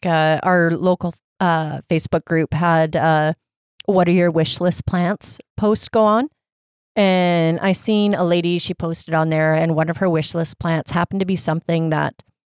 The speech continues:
I had had a growth tip break off of one of my Hoyas. And I just stuck it in s-, uh, semi-hydro, and just 'cause I didn't feel like throwing it out, and I literally had the pot right there.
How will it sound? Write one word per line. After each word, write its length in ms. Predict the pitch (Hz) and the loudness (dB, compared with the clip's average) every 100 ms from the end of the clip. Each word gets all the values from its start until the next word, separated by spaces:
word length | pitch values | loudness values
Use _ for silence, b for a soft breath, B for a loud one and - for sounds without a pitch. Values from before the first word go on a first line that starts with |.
| _ _ _ - | _ _ _ -2
I 100 | 185 | 0
had 100 | 170 | 2
had 460 | 160 175 175 175 - | 0 2 2 0 0
a 140 | 175 | -2
growth 360 | 156 156 170 - | 0 0 -2 -2
tip 180 | 170 - | -2 -2
break 220 | - 170 165 | -2 -2 -2
off 180 | 160 | -2
of 100 | 170 | -4
one 140 | 160 165 | -2 -2
of 60 | |
my 120 | 156 160 | -2 -2
Hoyas. 500 | 151 143 - - - - | -2 -4 -6 -8 -6 -2
And 160 | 185 | 0
I 140 | 175 175 | 2 0
just 260 | 170 160 | 0 0
stuck 300 | - 175 156 | 0 -2 0
it 180 | 185 165 | -2 0
in 720 | 180 175 160 156 151 147 143 165 _ _ - | 0 2 2 2 0 -2 -4 -8 _ _ -14
s-, 100 | - | -6
uh, 220 | - 160 151 | 0 0 2
semi-hydro, 880 | - 175 160 185 196 202 202 190 185 | 0 0 0 0 2 2 4 4 2
and 260 | 165 156 - _ _ _ | 0 -2 -10 _ _ _
just 160 | 359 - | -6 -2
'cause 140 | 294 | 0
I 60 | 190 | 2
didn't 200 | 170 156 | 0 -2
feel 180 | 175 | 0
like 140 | 170 156 | 0 0
throwing 280 | - 156 147 | -2 0 0
it 80 | |
out, 160 | 143 156 | 0 0
and 120 | 175 | -2
I 60 | 147 | -2
literally 500 | 160 160 165 160 156 | -2 0 0 0 0
had 220 | 135 151 - | -2 -4 -6
the 80 | |
pot 260 | - - - - | -8 -6 -6 -4
right 180 | 160 - | -4 -2
there. 280 | 139 202 | -2 -2